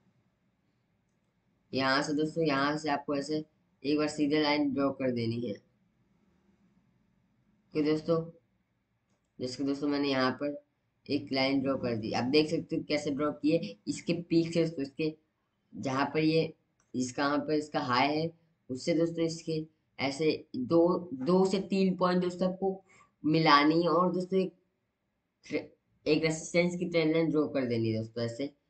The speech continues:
या फिर दोस्तों आप यहाँ पर दोस्तों रे है, रे से भी दोस्तों आप आसानी से ड्रॉ कर सकते हो। जैसे कि दोस्तों, मैं यहाँ पर आपको एक बार ड्रॉ करके दिखाता हूँ। और दोस्तों एक बात और,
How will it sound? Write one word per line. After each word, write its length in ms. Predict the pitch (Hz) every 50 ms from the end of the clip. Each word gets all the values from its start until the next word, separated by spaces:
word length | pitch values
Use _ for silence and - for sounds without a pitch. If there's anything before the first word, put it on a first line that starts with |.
| _ _ _
या 160 | 135 147 151 156
फिर 160 | - 180 185
दोस्तों 380 | 165 185 190 180 - 196 196 -
आप 260 | 170 175 277 - - _ _ _ _ _ _ _ _ _ _ _ _ _ _ _ _ _ _ _ _ _ _ _ _ _ _ _ _ _ _ _ _ _ _ _ _ _ _ _ _ _ _
यहाँ 260 | 143 156 156 151 156
पर 160 | 143 156 160 160
दोस्तों 440 | 160 165 160 - 156 147 143 131 - - _ _ _ _ _ _ _ _ _ _ _ _ _ _ _ _ _ _ _ _ _ _ _ _ _
रे 260 | 135 131 139 170 170
है, 260 | 175 180 175 160 156 147
रे 200 | 135 160 165 165
से 160 | 165 180 180
भी 120 | 170 175 170
दोस्तों 260 | 175 180 - 180 175
आप 80 | 156 151
आसानी 340 | 151 - 147 139 139 147 156
से 180 | 160 160 170 170 170 - _ _ _ _ _ -
ड्रॉ 360 | 117 113 - - 147 147 147
कर 140 | - 143 147
सकते 280 | 143 - 139 - - 139
हो। 60 | 139
जैसे 220 | 139 135 135 135
कि 60 | 147
दोस्तों, 220 | 151 151 151 - 156
मैं 100 | 156 151
यहाँ 160 | 151 147 135
पर 100 | 117 156
आपको 240 | 139 139 - 151 143
एक 60 | 135
बार 180 | 147 156 - - _ _ _ _ -
ड्रॉ 200 | 117 139 143 135
करके 220 | 143 143 135 143
दिखाता 340 | 135 127 131 131 123 120 135
हूँ। 120 | 139 131
और 200 | - - 160 180
दोस्तों 200 | 196 202 202 190
एक 200 | 156 175 190 165
बात 160 | 175 185 - 170
और, 280 | 165 151 123 - -